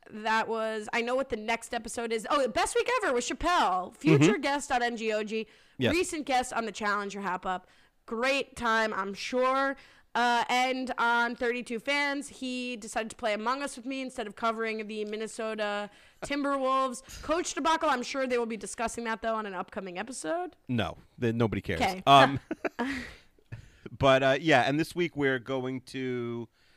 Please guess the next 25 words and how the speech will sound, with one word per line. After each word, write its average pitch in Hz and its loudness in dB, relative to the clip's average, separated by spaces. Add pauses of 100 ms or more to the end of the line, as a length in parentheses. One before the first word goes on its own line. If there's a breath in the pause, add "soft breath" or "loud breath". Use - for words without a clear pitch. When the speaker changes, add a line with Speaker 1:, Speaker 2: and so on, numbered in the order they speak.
Speaker 2:
we 160 0
got 220 12
a 202 8
bunch 170 10
of 139 0
stuff - 6
going 104 6
on. 85 -4
We 135 4
have, 131 4
uh, 131 8
we 143 2
have, 127 2
uh, 123 8
we're 127 4
ge-, 147 2
we're 139 -2
gearing 165 8
up 135 6
for 127 -2
bracket 107 2
season 90 -6
on 82 -8
thirty-two 90 -6
Fans. - -16